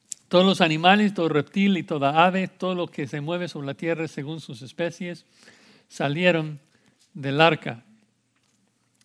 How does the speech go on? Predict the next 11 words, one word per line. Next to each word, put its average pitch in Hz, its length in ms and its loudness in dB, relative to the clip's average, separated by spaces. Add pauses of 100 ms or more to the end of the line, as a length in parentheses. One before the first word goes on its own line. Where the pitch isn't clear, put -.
(160)
Como 190 280 -2
pasa 196 640 6
a 180 60 2
menudo 196 580 0
en 165 220 -6
el 160 200 -4
Antiguo 160 300 -6
Testamento, 170 460 -2
hay 165 100 2
mucha 185 320 0
repetición 156 800 -2